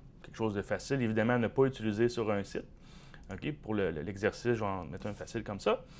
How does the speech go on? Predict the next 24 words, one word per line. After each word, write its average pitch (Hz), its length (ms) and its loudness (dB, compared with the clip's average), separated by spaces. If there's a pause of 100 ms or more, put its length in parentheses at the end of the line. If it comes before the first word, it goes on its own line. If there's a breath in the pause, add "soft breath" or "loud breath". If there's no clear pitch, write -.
(300 loud breath)
Et 117 60 6
là, 165 140 12
maintenant, 165 520 8 (180)
en 165 140 4
ayant 147 220 8
sauvegardé, 139 720 4 (1000 soft breath)
je - 100 -14
passe 160 340 12
ma 107 80 2
carte, 170 300 8 (2250)
toujours 139 240 10
faire 131 200 10
Enter 127 160 6
à 123 120 12
la 107 140 8
fin, 151 160 4
et 131 180 4
là, 139 240 10
j'ai 123 140 2
le 123 60 2
déverrouillage 120 720 8
à 113 120 4
la 101 100 8
porte. - 380 2